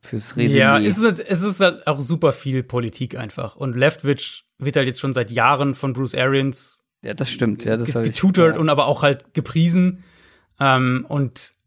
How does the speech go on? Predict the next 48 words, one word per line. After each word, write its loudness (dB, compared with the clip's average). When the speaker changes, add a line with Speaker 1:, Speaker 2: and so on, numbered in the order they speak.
Speaker 2:
sowas 0
bringt -2
dich -4
halt 2
dann 2
in -4
die -2
Listen, -4
Speaker 1:
Ja. -4
Speaker 2:
wenn -4
Leute -4
schreiben, -4
„Ah, 2
wer -4
könnte -4
ein -6
Headcoach -2
sein?“ -2
Dann -2
siehst -6
du -2
hier 0
irgendwie -2
acht 0
Zitate 2
von -2
Bruce 0
Arians, 2
wo 0
er 2
sagt, 2
„Hier, 0
das -6
ist -8
der 0
nächste -4
tolle 0
Headcoach.“ 2
Und 0
dann 2
geht 2
halt 2
diese 2
ganze 0
Maschinerie 0
los. -6
Speaker 1:
Kurz 0
noch, 2